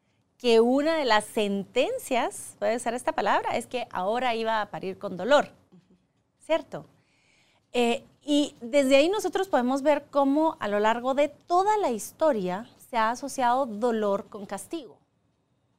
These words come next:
Y entonces, si nosotros nos portamos suficientemente bien,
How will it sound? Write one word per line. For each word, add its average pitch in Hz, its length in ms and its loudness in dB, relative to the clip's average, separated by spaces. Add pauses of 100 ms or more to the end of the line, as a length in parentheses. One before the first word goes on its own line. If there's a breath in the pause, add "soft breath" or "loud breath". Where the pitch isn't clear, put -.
(680)
Y 240 140 -8
entonces, 269 520 0
si 277 200 -2
nosotros 254 400 -2
nos 381 180 -4
portamos 247 480 -4
suficientemente 247 840 -6
bien, 160 320 -8